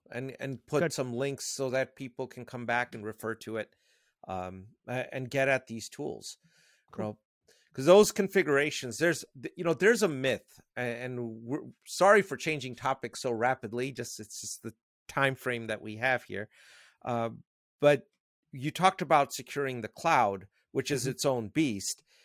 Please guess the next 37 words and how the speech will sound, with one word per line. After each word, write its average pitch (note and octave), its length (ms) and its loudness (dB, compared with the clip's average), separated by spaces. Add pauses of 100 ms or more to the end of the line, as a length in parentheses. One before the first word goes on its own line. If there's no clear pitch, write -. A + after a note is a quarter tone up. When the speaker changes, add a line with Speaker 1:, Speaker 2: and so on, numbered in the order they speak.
(140)
Speaker 2:
Mm-hmm. A#2+ 100 -6
Speaker 1:
But A#2+ 180 -2
people F3 340 0
assume D#3 480 0
that B2+ 140 0
I'm B2+ 160 0
using C3+ 380 -6
Microsoft B2+ 560 -4
three A#2+ 160 -10
sixty-five, A#2 720 -2
so - 120 -10
Microsoft's A#2+ 720 -4
already G#2 380 -8
done A#2 340 -2
all A2+ 240 -4
my G#2 220 -8
cybersecurity. F#2+ 960 -12 (480)
And, B2 260 -6
and C#3 100 -8
we've D3+ 220 -2
talked F3 300 2
about A#2+ 360 0
this - 400 -6
a A#2 60 -10
lot C3+ 320 4
on A2 160 0
the F#2+ 80 -6
show, F#2+ 280 -6
or G#2+ 180 -2
we're, C3+ 320 0 (220)
we're D3+ 260 0
using C#3 340 -4
Amazon, G#2+ 580 -4
so G2+ 380 -6 (920)
we're C3+ 180 4
secure. G#2+ 580 -4 (380)
Speaker 2:
<laughs> D3 60 2